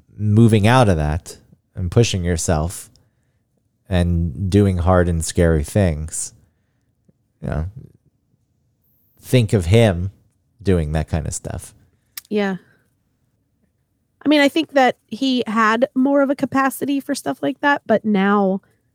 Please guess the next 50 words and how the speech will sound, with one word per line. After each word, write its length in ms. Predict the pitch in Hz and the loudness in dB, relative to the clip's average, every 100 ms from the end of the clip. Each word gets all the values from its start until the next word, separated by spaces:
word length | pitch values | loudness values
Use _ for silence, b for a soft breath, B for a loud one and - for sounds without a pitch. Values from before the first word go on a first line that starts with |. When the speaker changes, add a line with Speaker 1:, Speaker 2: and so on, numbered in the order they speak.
| _ - | _ -4
Speaker 2:
especially 340 | 302 294 302 | 0 0 0
just 220 | 240 220 | 0 -4
being 240 | 240 220 214 | -4 -4 0
older, 640 | 190 202 202 196 190 202 _ _ _ _ _ _ | 2 2 4 2 0 -4 _ _ _ _ _ _
and, 100 | - | 0
you 60 | 247 | 4
know, 80 | 208 | 4
we've 120 | 202 | 2
talked 220 | - 208 | 0 -2
about 200 | 208 180 | 0 -4
that 160 | - - | -4 -8
too, 200 | - 214 | -2 0
about 340 | 190 165 - - | 0 -2 -6 -6
getting 220 | 175 180 | -6 -4
older 400 | - 185 185 180 | -4 -2 0 0
and 320 | 170 170 196 - _ - | -2 -4 -10 -14 _ -20
sort 220 | - 196 | -6 -4
of 100 | 175 | -2
your 120 | 185 175 | -2 0
mindset 680 | 180 170 180 - 180 175 | 2 2 0 0 -2 -2
and 320 | - 175 175 185 b b b b b b b - | -2 -6 -6 -10 b b b b b b b -4
how 180 | 214 | 0
that 180 | 196 170 - | 2 0 0
atrophies, 840 | 208 185 240 190 254 240 214 - - | -6 0 0 4 4 4 0 -6 -12
<laughs> 80 | - | 0
you 120 | 233 | 2
know, 220 | 190 190 | 4 4
and 100 | 202 | 0
you 80 | 190 | -2
just, 220 | 196 - | -6 -8
like, 200 | - 185 | -8 -6
dig 200 | - 190 | -4 -2
your 100 | 190 | -2
heels 340 | 180 180 185 190 | -2 0 0 0
into 320 | 185 196 170 | -2 -2 -6
what 200 | 175 170 | -6 -6
makes 240 | 180 180 | -6 -6
you 80 | - | -8
feel 160 | - 175 | -4 -4
comfortable, 540 | - - - 190 180 | -4 -8 -4 2 2
and 120 | 170 190 | 4 0
then 100 | 190 | -2
you 80 | 185 | -2
can 220 | - 180 | -2 -2
never 240 | 170 190 | 0 -2
be 240 | 180 190 - | -2 -2 -2
uncomfortable 800 | 196 202 - 190 214 202 202 190 | -2 -2 -4 -8 -6 -2 -2 -2
ever 240 | 180 185 | -4 -2
<laughs> 20 | 185 | 0
again, 380 | 214 - 254 | 0 0 -2